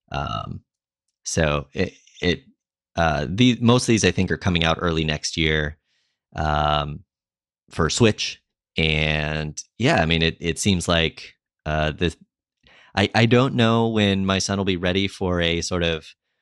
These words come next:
full length game like this, like a Pokemon length game,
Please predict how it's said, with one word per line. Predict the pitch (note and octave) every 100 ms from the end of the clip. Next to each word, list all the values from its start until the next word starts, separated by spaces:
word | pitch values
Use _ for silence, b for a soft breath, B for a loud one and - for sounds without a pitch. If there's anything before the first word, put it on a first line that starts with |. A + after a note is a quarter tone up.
| _ _ _ _ -
full | - - G2 F#2+
length | F#2 F#2 F2+ - - _
game | - F#2 F#2+
like | G2+ G#2 -
this, | A#2 A#2+ -
like | G2+
a | F#2+
Pokemon | - G2+ A2+ A2 A2
length | A2 A2+ -
game, | A2 G#2+ A#2+ A#2+ B2